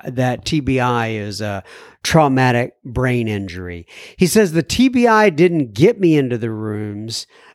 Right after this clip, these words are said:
Um, I was there before, but it brought me to a new level of challenges in managing emotions, fear, resentment, and impulse control.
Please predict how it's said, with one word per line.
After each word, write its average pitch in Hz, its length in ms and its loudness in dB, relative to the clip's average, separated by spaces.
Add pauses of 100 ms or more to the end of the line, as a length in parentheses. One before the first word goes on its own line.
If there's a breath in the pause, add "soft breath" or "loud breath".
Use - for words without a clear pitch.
Um, 120 360 -4
I 151 140 2
was 156 240 0
there 175 200 2
before, 131 600 -2
but 120 480 0 (240 loud breath)
it 147 160 0
brought 185 260 2
me 208 340 2
to 180 200 4
a 143 60 4
new 190 720 2
level 170 360 0
of 135 120 -2
challenges 190 800 0
in 139 240 -2
managing 170 560 2
emotions, 175 840 0 (320 loud breath)
fear, 185 580 2 (220 soft breath)
resentment, 180 720 2 (180 soft breath)
and 139 260 0
impulse 160 600 2
control. 101 600 -6